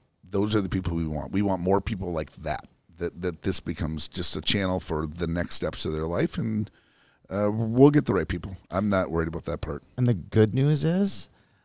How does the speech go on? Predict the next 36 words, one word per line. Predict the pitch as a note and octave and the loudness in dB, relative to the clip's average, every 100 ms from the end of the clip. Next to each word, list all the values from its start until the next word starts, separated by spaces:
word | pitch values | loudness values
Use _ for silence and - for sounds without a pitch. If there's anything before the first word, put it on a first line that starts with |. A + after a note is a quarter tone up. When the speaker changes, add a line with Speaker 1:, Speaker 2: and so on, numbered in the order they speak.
| _ - | _ 4
Speaker 2:
there's | A2+ G2+ | 4 6
lots | E2 E2 - - | 2 0 0 0
of | G#2 - _ _ _ _ _ | -2 -2 _ _ _ _ _
people | - A#2 - F#2 | 0 0 2 2
now, | F2 E2+ G#2+ | 4 6 4
but | A#2+ F#2+ | 4 0
because | G#2 G#2+ | 2 2
what | F2+ F#2+ D#2+ F2 _ | 2 0 0 -10 _
Mike | G2 G2+ G2+ - | 0 2 2 2
built, | G#2+ G2 | 4 6
Speaker 1:
For | |
Speaker 2:
the | G2+ | 6
Speaker 1:
sure. | A#2+ | 10
Speaker 2:
irony | C#3+ F#3+ E3 B2 G#2 | 12 12 12 8 6
of | F#2+ | 6
it | |
is | G2 A#2 | 6 4
what | G2 C3+ | 4 2
Mike | B2+ B2+ C#3+ G#2 | 4 4 4 2
built | A#2 A2 - - - | 0 2 0 -4 0
here | G2 A#2+ F3 - _ _ _ _ | 2 4 2 -4 _ _ _ _
is | - G#2+ | 0 4
what's | F#2+ A#2+ - | 6 4 2
gonna | B2 A2 | 2 4
make | G#2+ G#2 | 4 4
it | C#2+ | 0
easy | A#2 G#2+ F#2+ | 0 2 0
for | - | -2
you | G#2+ G#2 | -2 -2
to | - G2 | -2 -6
just | D#2+ G#2 F#2 | -2 -2 -2
continue | - F#2+ G2 F#2 | -2 0 2 2
to | E2+ | 2
build | C#2+ A#1 - | 0 -2 -4
it. | - - | -8 0
Speaker 1:
Yeah, | G#3 | 2